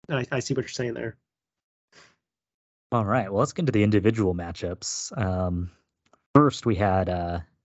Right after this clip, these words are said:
Speaker 2: uh, we'll, we'll go with, uh, Poopy Poopy Bang Bang, uh, versus Pikachu. And it,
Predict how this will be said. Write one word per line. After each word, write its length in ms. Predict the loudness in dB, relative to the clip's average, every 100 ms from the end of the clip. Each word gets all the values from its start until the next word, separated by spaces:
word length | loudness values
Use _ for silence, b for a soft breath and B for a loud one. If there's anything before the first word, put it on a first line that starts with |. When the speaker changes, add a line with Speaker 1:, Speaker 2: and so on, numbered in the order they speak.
| _ _ _ -4
Speaker 2:
uh, 80 | 0
we'll, 200 | 0 2
we'll 100 | 2
go 220 | 4 4
with, 180 | 2 -2
uh, 220 | -4 -4 -8 _ _ _ _ _ _ _
Poopy 200 | 0 2
Poopy 240 | 2 2
Bang 280 | 2 2 2
Bang, 340 | 0 -2 -6 -8 -10
uh, 160 | -8
versus 300 | -2 -2 -2
Pikachu. 500 | -2 0 2 -2 -4 -6 B B B B B _
And 260 | 2 2 2
it, 260 | -2 -6